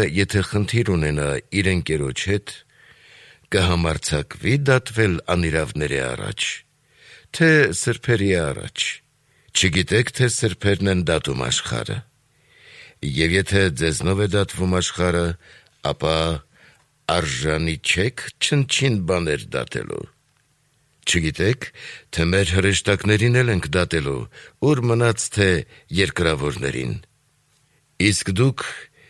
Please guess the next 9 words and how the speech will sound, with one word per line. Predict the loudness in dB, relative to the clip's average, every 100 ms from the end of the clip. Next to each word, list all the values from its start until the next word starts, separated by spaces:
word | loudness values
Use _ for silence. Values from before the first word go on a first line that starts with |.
| -20 _ -6
երբ | 0 0 2 2
այս | 2
հարցերի | 0 0 0 0 0
մասին | 0 0 0 -2 0
վեճեր | 0 0 0 -2
ունեք, | -2 -2 -6 -10 -16 -18 -20 -12
որպես | -4 -2 0 0 0 -2
եկեղեցու | -2 0 -2 -2 -2 0
դատավորներ, | 0 -2 -2 -4 -2 -2